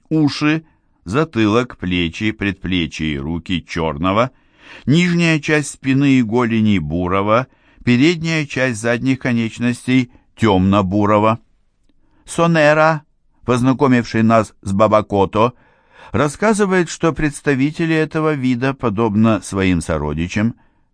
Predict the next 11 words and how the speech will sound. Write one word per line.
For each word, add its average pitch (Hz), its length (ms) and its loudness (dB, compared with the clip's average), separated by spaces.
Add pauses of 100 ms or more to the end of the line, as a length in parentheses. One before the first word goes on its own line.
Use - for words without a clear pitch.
(200)
двигаются 185 840 -2
ловко 135 480 -2
и 117 80 2
проворно, 87 760 -2 (560)
чрезвычайно 120 840 0
быстро 98 480 0
прыгают 101 600 -2
с 95 80 -8
дерева 113 400 0
на 113 160 2
дерево, 98 500 -2